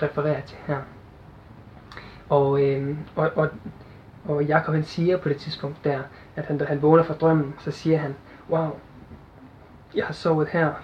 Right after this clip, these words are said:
Gud var her, og jeg vidste det ikke." Og så siger han, at det her, det er, det er Guds hus, en åben himmel.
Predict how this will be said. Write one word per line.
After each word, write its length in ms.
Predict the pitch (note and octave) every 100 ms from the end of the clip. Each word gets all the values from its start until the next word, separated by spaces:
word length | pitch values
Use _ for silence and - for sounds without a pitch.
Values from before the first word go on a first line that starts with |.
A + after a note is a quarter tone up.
| -
Gud 160 | E3+
var 240 | E3 E3+ D#3+
her, 100 | E3 - - - - - -
og 60 |
jeg 100 | D#3
vidste 320 | D3+ D#3+ - D#3
det 60 |
ikke." 240 | C#3+ - - - - - - - - - - -
Og 60 |
så 120 | - D#3
siger 220 | - D#3
han, 160 | D3+
at 140 | C#3+ -
det 100 | D#3
her, 120 | D#3
det 180 | D#3+ D3+
er, 120 | C#3 C#3+ - - - - - - - - - - -
det 120 | D3
er 40 |
Guds 320 | E3+ F3+ E3+
hus, 480 | - E3+ D3+ - - - - - D3+
en 120 | B2+
åben 320 | C#3+ D#3 D#3+
himmel. 440 | C#3 - D3 C#3+